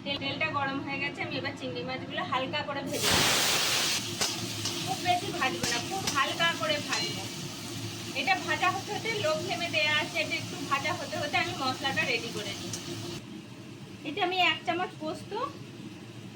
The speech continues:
এক চামচ, আহ, কালো সরষে আর হাফ চামচ সাদা সরষে দিচ্ছি, আর চারটে লঙ্কা দিচ্ছি। যে যেমন ঝাল খাবেন সেই রকম লঙ্কা দেবেন। এবার এতে একটু জল দিয়ে আমি সুন্দর করে বেটে নিয়ে আসছি।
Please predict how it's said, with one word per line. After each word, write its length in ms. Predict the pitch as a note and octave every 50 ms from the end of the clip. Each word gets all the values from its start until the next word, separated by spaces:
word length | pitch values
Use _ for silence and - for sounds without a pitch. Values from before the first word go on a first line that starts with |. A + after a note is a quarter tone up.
| A3+ C4+
এক 60 | D4 - -
চামচ, 420 | D#4+ D#4 D#4 D#4+ E4 E4 D4+ - - D#4 D4
আহ, 220 | C#4+ C#4 C#4 C4 B3+ -
কালো 240 | C#4 C4 C4+ C#4 C#4 -
সরষে 320 | F4 D#4+ D#4+ - - G#4
আর 180 | E4+ E4 E4 F4+ F4 -
হাফ 160 | C4+ C4+ C#4+ - -
চামচ 280 | E4+ D4+ D4 D#4 E4+ - -
সাদা 220 | - A#3 A#3+ B3 A#3+ A#3+ -
সরষে 260 | B3+ A#3 - - A#3 -
দিচ্ছি, 200 | A3+ A3 - A#3
আর 100 | B3 C4 -
চারটে 280 | - C#4+ E4+ E4+ - E4+ D#4+ D4+
লঙ্কা 240 | C#4 C4 B3+ C4+ B3+ B3
দিচ্ছি। 200 | C#4+ C#4+ - C4 A#3 A#3+
যে 160 | C4+ D#4+ E4 D#4+
যেমন 200 | D#4+ D#4+ E4+ F4 E4+ D4+
ঝাল 160 | E4 F4 D#4 D#4 D4
খাবেন 240 | F#4+ F4 E4+ G4 G4+ G4 -
সেই 160 | - C#4+ B3 B3+ B3
রকম 180 | A#3+ - C#4 B3+ B3
লঙ্কা 280 | A3 G#3 G3+ G3 G3+ F#3 F3+
দেবেন। 240 | F#3+ F3+ - F3+ - - - - - - - - - - - - - - - -
এবার 160 | C#4 F4+ E4+
এতে 160 | D#4 D4+ F4+ E4
একটু 140 | D4+ - G#4 E4+ - F#4
জল 160 | D#4 D#4+ D#4+ D#4
দিয়ে 180 | C#4+ D#4 E4 F#4+ A4
আমি 200 | F#4 D#4 E4 G4+
সুন্দর 360 | - E4+ D4+ C#4+ C#4+ C#4+ C#4+
করে 180 | C#4+ D4 D4 D4
বেটে 280 | C4+ C#4 - - G#3+ G3+
নিয়ে 220 | G3+ G3 G3 F#3+
আসছি। 420 | F#3 F#3 F#3+ F#3+ - - - F#3+